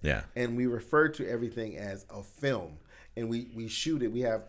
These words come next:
Speaker 2: we have shooters here and editors here, and we still refer to the time code because in their editing process. And it's just like, and, and sometimes we're looking at the footage based on the time code. So it's interesting
Speaker 1: But that's
Speaker 2: to
Speaker 1: the
Speaker 2: see.
Speaker 1: time of day it's shot, though.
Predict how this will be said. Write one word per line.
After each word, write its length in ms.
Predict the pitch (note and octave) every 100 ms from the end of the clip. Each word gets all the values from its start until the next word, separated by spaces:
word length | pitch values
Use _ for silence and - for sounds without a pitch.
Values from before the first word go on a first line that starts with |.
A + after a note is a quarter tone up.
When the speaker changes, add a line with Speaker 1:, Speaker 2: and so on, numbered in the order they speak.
| -
Speaker 2:
we 160 | A2
have 200 | A2+ G#2+
shooters 400 | G2+ C3 A#2+ A#2+
here 360 | - A2+ G2+ G2+
and 120 | F#2+
editors 440 | - G#2 G#2 G2+ -
here, 400 | G#2 F2+ F2 - - -
and 100 | G#2+
we 120 | A2+
still 340 | C3 - C3+ C#3
refer 440 | B2+ B2 C3+ A#2+
to 160 | A#2 -
the 100 | A2
time 380 | A2+ C#3 A2+ G#2
code 420 | G#2+ F#2 F#2 F#2 - - -
because 380 | A2 A2+ G#2 G#2
in 180 | G#2+ A2
their 200 | G#2 F#2
editing 300 | A#2+ A2+ G#2+
process. 520 | - F#2+ F2+ F2+ - - - -
And 160 | A2+
it's 220 | A2 G#2 -
just 220 | A#2+ -
like, 180 | G2+ -
and, 200 | A2+ A2+
and 160 | F#2 G#2
sometimes 380 | B2+ B2+ A2+
we're 100 | G#2+
looking 380 | G#2+ B2+ C3 B2
at 100 | A2
the 60 | G2
footage 680 | - F#3 E3 G#2 G2+ - - - - - -
based 240 | A2 A#2 A#2+
on 80 | G#2
the 60 |
time 180 | G#2 A#2
code. 160 | - -
So 120 | C3
it's 160 | B2+ B2
interesting 400 | E3 D#3 C#3+ C3
Speaker 1:
But 120 | A#2
that's 160 | B2+ C#3
Speaker 2:
to 40 |
Speaker 1:
the 40 | A#2
Speaker 2:
see. 60 |
Speaker 1:
time 120 | B2
of 80 | A2+
day 160 | G2 G2+
it's 140 | D#2+
shot, 300 | - A2 G#2+
though. 320 | - C2+ A#1